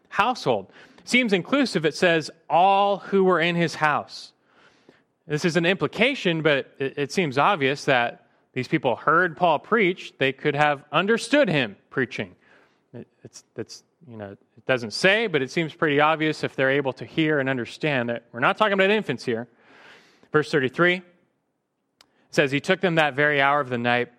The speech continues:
and washed their wounds, and immediately he was baptized, he and all his household." So next, the jailer and his household were baptized. Why was the household baptized? Simply because the jailer believed?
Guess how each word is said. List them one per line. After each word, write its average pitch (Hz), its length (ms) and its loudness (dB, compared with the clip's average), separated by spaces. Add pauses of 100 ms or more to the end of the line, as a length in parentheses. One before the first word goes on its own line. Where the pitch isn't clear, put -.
(100)
and 120 100 -10
washed 123 320 0
their 123 140 -2
wounds, 104 480 -8 (240)
and 120 120 -2
immediately 127 720 -2
he - 160 -8
was 131 160 -4
baptized, 110 720 -4 (140)
he 202 480 0 (260)
and 131 100 -2
all 135 140 2
his 135 240 -4
household." 113 720 -6 (800)
So 180 120 0
next, 196 220 0
the 160 80 -2
jailer 175 560 2 (120)
and 202 240 0
his 247 180 0
household 208 460 0
were 190 140 4
baptized. 151 800 0 (400)
Why 185 320 0
was 269 100 0
the 214 80 2
household 196 520 0
baptized? 131 680 -2 (640)
Simply 185 320 0
because 160 720 0
the 135 120 -8
jailer 139 400 0
believed? 135 540 -2